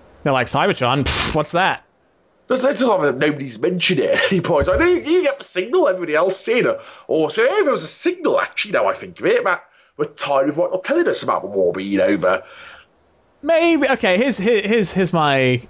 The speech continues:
Speaker 1: on the spot
Speaker 2: Oh, okay.
Speaker 1: um, idea to, to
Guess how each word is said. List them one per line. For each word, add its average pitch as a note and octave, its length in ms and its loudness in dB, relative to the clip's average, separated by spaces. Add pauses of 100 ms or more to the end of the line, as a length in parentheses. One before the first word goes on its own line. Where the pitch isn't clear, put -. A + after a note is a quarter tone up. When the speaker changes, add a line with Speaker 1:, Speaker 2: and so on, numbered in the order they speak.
Speaker 1:
on D#3+ 120 0
the C#3 80 0
spot - 440 -2 (260)
Speaker 2:
Oh, E3 220 2
okay. - 200 -8 (200)
Speaker 1:
um, A#2+ 580 2 (100)
idea B2 420 0
to, B2 220 0
to A#2 340 0